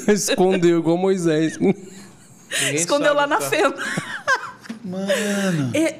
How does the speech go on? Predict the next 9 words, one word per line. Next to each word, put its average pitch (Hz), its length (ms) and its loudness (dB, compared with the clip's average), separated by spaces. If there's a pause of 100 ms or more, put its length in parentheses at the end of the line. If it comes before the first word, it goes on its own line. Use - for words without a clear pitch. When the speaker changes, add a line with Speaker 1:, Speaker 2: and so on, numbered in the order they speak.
Speaker 3:
sumiu, 247 680 2
sumiu 302 540 2
o 311 80 4
homem. 185 360 0 (200)
Daí, 302 600 0 (760)
eu, 226 100 2 (220)
pensa 302 560 0
uma 247 180 0
mulher 240 640 0